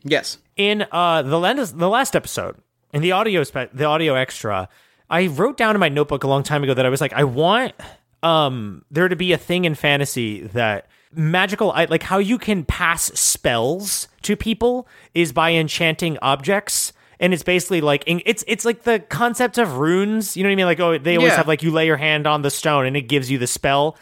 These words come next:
Speaker 1: It's,
Speaker 2: But, like
Speaker 1: it's the, it's the middle, it's the, I mean, it goes back to episode one where we talk about magical things in Lord of the Rings, where it's
Speaker 2: Yeah.
Speaker 1: not necessarily like, "I have blasted this with energy." It's that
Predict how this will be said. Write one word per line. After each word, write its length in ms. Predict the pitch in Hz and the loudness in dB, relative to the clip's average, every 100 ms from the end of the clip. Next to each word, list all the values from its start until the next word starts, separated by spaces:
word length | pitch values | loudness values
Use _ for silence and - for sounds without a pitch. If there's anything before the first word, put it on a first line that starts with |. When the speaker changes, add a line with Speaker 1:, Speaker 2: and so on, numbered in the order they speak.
| - | -2
Speaker 1:
It's, 160 | 202 196 | -2 0
Speaker 2:
But, 140 | 202 | 0
like 200 | 190 190 | 2 0
Speaker 1:
it's 100 | 185 | 0
the, 320 | - 214 202 | -2 0 2
it's 140 | 202 190 | 0 0
the 100 | 214 | 0
middle, 260 | 214 208 - | 0 0 0
it's 200 | 190 - | -2 0
the, 380 | 208 190 190 175 - | 0 2 0 -4 -8
I 60 | 160 | -2
mean, 180 | 185 185 | 0 0
it 160 | 180 | 0
goes 220 | 196 196 | 2 2
back 300 | 170 180 175 | 2 0 0
to 420 | - 175 160 151 - _ 135 135 | 0 2 4 2 -2 _ -16 -4
episode 500 | 165 160 160 180 165 | -2 0 0 0 0
one 320 | 143 156 170 147 | 2 2 2 0
where 100 | 131 | -4
we 100 | 127 | 0
talk 280 | 139 135 | 0 0
about 200 | 143 135 | 2 0
magical 460 | 123 123 131 143 135 | 2 2 2 0 -4
things 400 | 127 139 131 123 | 0 0 0 0
in 240 | 135 127 | -2 0
Lord 160 | 127 127 | 0 0
of 60 | 123 | 0
the 80 | |
Rings, 420 | 120 139 147 92 117 | 2 2 0 -6 -6
where 180 | 113 | -2
it's 140 | 113 214 | 0 0
Speaker 2:
Yeah. 80 | 131 | 0
Speaker 1:
not 160 | 127 | 0
necessarily 680 | 131 123 127 127 127 123 123 | 0 -4 -4 -2 0 0 -2
like, 240 | 117 117 - | -2 -2 0
"I 140 | 123 | 0
have 200 | 127 117 | 0 -2
blasted 520 | 131 113 117 - 131 | -2 -2 -2 -4 -6
this 180 | 120 120 | -4 -6
with 140 | 127 - | -6 -4
energy." 460 | 120 131 120 110 | -4 -4 -4 -4
It's 160 | 117 - | -6 -4
that 220 | 117 110 | -2 -2